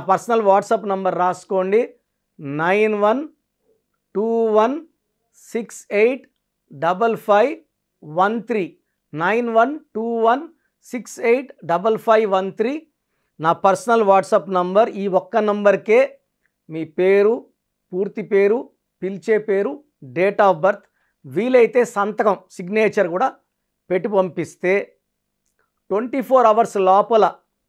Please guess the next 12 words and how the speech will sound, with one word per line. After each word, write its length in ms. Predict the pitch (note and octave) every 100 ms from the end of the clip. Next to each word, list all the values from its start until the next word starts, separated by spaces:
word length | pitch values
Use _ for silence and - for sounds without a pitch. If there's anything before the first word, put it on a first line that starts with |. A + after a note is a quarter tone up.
| _ D#3
మీ 100 | F3+ F#3+ F#3+
పేరు 240 | G3+ G#3+ D3+
బాగుందా, 560 | D#3 F#3 F#3+ G3 G3 A3+ D#4+ - _ _ _ C#3+ C3+
బాగలేదా 540 | C#3 D#3 E3 C#3+ B2 - _ _ _ _ _ _ _ _ -
క్లియర్గా 440 | A3 B3 B3 B3 A#3+
చెప్తాను. 400 | F#3+ - D#3+ C3+ A#2+ _ _ _ _ _ _ _ C3+
బాగుంటే 600 | D#3+ A3 A#3 A#3 F#3+ G3+ G#3+ A3+ - F3+
మీరు 140 | F#3 - E3+
చాలా 240 | E3+ F#3+ F#3
చాలా 180 | F3 F3+ D#3+
లక్కీ. 280 | D#3 F3+ - _ _ _ _ _ _ _ G3
పేరులో 500 | A3+ C4+ C#4 C#4